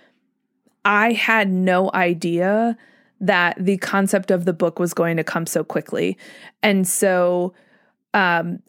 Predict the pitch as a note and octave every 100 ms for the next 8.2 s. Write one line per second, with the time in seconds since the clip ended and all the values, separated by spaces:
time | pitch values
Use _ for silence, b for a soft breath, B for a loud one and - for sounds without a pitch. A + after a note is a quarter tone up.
0 | - G3 A3+ A#3 B3 B3+ B3 A#3 - A3+
1 | A3+ A3 G#3+ G#3+ - F#3+ G#3+ G#3+ F#3+ F3+
2 | G#3 B3 B3 - C4 B3+ C4 B3 B3+ C4
3 | B3+ - - A3 G3+ G3 G3 F#3+ G3+ G#3+
4 | A3+ A3 F#3 F#3 F#3+ G3+ F3+ F#3 F#3 -
5 | - - G#3+ A#3+ E4 D4 F4 F4+ E4+ E4+
6 | E4+ E4 A3+ A3 A#3 B3 B3+ - G3+ G#3+
7 | - C4+ A#3+ A#3 - G3+ G#3 F#3 F#3 F#3
8 | A3